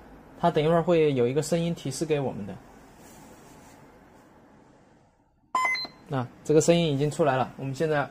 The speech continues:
按这个 yes，它也会开始测第二个啊。包括这个风扇的转速这些都能测出来。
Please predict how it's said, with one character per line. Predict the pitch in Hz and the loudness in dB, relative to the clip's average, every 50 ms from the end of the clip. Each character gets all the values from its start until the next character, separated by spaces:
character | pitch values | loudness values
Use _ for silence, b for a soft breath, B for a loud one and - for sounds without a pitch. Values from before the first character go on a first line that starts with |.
| - - | -8 -8
按 | 160 160 143 | -6 -6 -4
这 | 151 | -4
个 | 147 | -4
yes， | 143 160 165 139 - - - - - - - - - - - - - - - - | -4 -2 -4 -4 -4 -8 -14 -14 -18 -20 -20 -20 -20 -20 -20 -20 -20 -20 -16 -6
它 | - 156 | -2 0
也 | 151 147 | 0 2
会 | 151 156 | 2 0
开 | 147 - 170 165 | -2 -2 -4 -4
始 | 151 - | -4 -6
测 | - - - 165 | -12 -6 -6 -4
第 | 147 151 175 | 0 2 2
二 | 165 143 131 | 2 2 0
个 | 127 131 117 | 0 -4 -4
啊。 | 101 104 - B B B B B - | -4 -8 -14 B B B B B 0
包 | 175 175 | 2 2
括 | 180 196 | 2 4
这 | 185 190 | 2 2
个 | 185 | 2
风 | 180 190 196 190 | 2 2 2 4
扇 | 214 202 | 4 4
的 | 185 175 | 2 4
转 | 185 214 190 170 | 2 2 0 0
速 | - 190 170 | 0 -2 0
这 | 165 175 | 0 2
些 | 170 170 | 0 2
都 | 160 175 | 2 0
能 | 165 151 143 | 0 -2 -2
测 | - 170 160 | -4 -4 -4
出 | 143 - | -2 -2
来。 | 135 117 110 120 | -2 -2 -2 -4